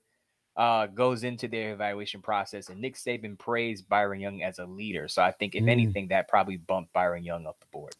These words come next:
Speaker 2: Could be. Uh, and then we look at, uh, the other third round pick, and we're not gonna talk about Jacorian Bennett, uh, but we're gonna close out this 'cause we talked a lot about him already, uh, and a pick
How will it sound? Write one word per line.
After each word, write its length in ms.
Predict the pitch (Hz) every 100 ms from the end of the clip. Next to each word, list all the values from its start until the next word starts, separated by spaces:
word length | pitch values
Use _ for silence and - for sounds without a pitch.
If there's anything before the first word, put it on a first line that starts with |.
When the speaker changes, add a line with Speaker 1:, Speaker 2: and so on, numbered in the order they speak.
| _ _ _ _ -
Speaker 2:
Could 220 | 139 120
be. 320 | 131 139 117 -
Uh, 440 | 120 117 113 113 - -
and 180 | 131 135
then 160 | 143
we 80 | 143
look 280 | 135 175 -
at, 440 | - 143 139 - -
uh, 340 | 143 123 120 117 -
the 120 | 143
other 180 | 226 285
third 180 | 254 226
round 200 | 202 185
pick, 180 | 190 151
and 80 |
we're 80 | 170
not 160 | 226 262
gonna 100 | 269
talk 200 | - 214
about 180 | 185 156
Jacorian 420 | 151 180 165 135
Bennett, 360 | 147 139 131 -
uh, 220 | 131 120
but 220 | 110 131
we're 100 | 127
gonna 80 | 165
close 300 | - 196 202
out 120 | 180
this 120 | 160 135
'cause 160 | 139
we 80 | 135
talked 240 | 151 147
a 40 | 135
lot 160 | 131
about 220 | 123 117 110
him 160 | 117
already, 460 | 110 107 120 113 104 - _ -
uh, 140 | 120 117
and 80 | 127
a 40 | 113
pick 220 | 143